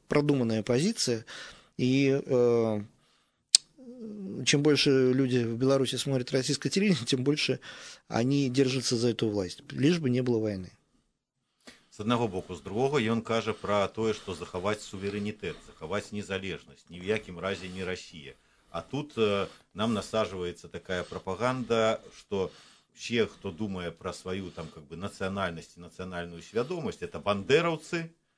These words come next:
Speaker 2: нацысты, фашысты і гэтак далей. Як можна гаварыць пра незалежнасць, калі зараз нават беларускія, ну, я не скажу нават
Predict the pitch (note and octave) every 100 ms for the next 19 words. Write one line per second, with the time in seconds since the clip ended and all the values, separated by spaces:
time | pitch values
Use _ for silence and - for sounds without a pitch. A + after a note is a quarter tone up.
0 | _ - A2 - D3 E3+ - D#3 G2+ G2
1 | - D3 D3+ - C#3 G2+ G#2 A#2 A#2 G#2+
2 | A2 E2+ C#2+ _ _ _ _ _ - -
3 | C#3 C#3+ - A2 A#2+ - G2 F#2+ G2+ G2+
4 | - F#2 F#2+ F2 G2 A2+ E3 C#3+ E2+ -
5 | _ _ _ G#2+ A2 F2 A#2+ F#2+ - G#2
6 | F#2 D#2+ F#2+ G2 G#2 F#2 - F2 D#2+ D2
7 | C#2 _ _ _ _ F#2+ G2+ G2 - G2+
8 | G2+ F#2+ F2+ E2+